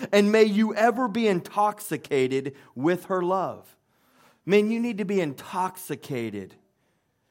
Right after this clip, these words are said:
with love for your spouse, for your wife. Ladies, you need to be intoxicated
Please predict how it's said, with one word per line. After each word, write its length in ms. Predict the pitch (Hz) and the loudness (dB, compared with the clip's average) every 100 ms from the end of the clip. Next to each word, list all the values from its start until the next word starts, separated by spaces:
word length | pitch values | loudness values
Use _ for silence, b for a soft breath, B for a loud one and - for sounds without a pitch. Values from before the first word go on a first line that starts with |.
| _ _ | _ _
with 400 | 131 165 - 127 | -2 -2 -4 -8
love 420 | 143 156 175 147 | 0 2 4 0
for 180 | - 143 | -4 -4
your 160 | 143 151 | -4 -6
spouse, 480 | - 165 156 117 | -6 -6 -4 -8
for 140 | - 143 | -8 -4
your 180 | 147 175 | 0 0
wife. 580 | 170 190 139 - - _ _ _ _ _ _ _ 143 | -2 -6 -12 -16 -20 _ _ _ _ _ _ _ 6
Ladies, 440 | 196 226 143 123 | 8 8 2 0
you 80 | 226 | -2
need 120 | 269 | 0
to 80 | 202 | 2
be 120 | 185 | 2
intoxicated 1300 | 147 127 - 214 233 - 170 - 156 117 104 101 | 0 -4 -4 -4 -4 -6 -8 -4 -4 -2 -2 -6